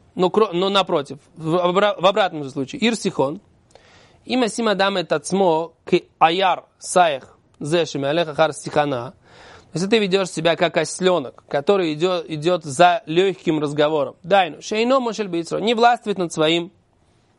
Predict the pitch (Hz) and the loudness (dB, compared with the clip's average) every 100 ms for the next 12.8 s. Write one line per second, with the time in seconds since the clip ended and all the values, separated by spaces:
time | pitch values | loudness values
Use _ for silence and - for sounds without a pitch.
0 | _ 156 151 151 151 143 123 113 135 135 | _ -6 -2 0 0 -2 -6 -8 -10 -6
1 | 190 240 226 214 - 185 175 233 214 185 | 0 0 0 -4 -4 -2 0 0 0 -2
2 | 185 160 202 190 170 180 170 156 160 160 | -4 -2 -2 0 0 0 -2 0 0 0
3 | 196 175 156 175 160 165 160 131 123 165 | -2 -2 -2 -2 0 -2 -4 -2 2 2
4 | 160 _ _ - - - 135 180 160 135 | 0 _ _ -20 -20 -4 4 4 4 -4
5 | 151 156 127 135 127 127 185 156 131 - | -4 -4 -4 -6 -6 -2 0 0 0 2
6 | 190 151 139 165 143 160 208 214 - 143 | 0 0 -2 0 0 0 0 0 -4 -10
7 | 139 143 156 143 175 170 147 - 131 143 | -6 -2 2 2 2 -2 -8 -10 -8 -2
8 | 143 135 151 - 208 156 - - 147 233 | -2 -2 -4 0 0 -2 -10 -6 -4 -2
9 | 220 180 160 - _ _ _ _ _ - | -2 0 -2 -6 _ _ _ _ _ -6
10 | 175 208 208 - - 185 220 254 - 185 | 0 0 0 -6 -6 -2 2 2 0 -8
11 | 156 202 190 175 156 156 156 139 139 123 | 0 2 2 0 -4 -4 -4 -2 0 -2
12 | - _ - 135 151 160 - - | -4 _ -16 -4 0 0 -2 -20